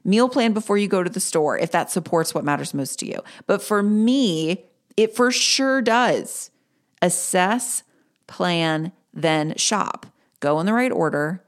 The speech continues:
And I made my future self able to handle that kitchen reset way more easily by assessing the fridge now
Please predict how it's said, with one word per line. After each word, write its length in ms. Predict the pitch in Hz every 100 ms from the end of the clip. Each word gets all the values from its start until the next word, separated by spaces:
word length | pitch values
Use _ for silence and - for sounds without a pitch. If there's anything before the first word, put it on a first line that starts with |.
| _ _ -
And 140 | 175
I 60 | 175
made 180 | 196
my 120 | 220 208
future 260 | 175 -
self 320 | 170 196 208 -
able 240 | 156 156
to 80 | 151
handle 300 | 170 160 170
that 180 | 151 -
kitchen 280 | 165 - 151
reset 440 | 156 190 - -
way 260 | 180 202 226
more 260 | 220 202
easily 680 | - 180 185 151 131 147 202 _ _ _ _ _ _ _ _ _ -
by 120 | 175
assessing 500 | 175 - 185 - 175
the 60 | 160
fridge 360 | 165 160 160
now 540 | 160 170 165 143 185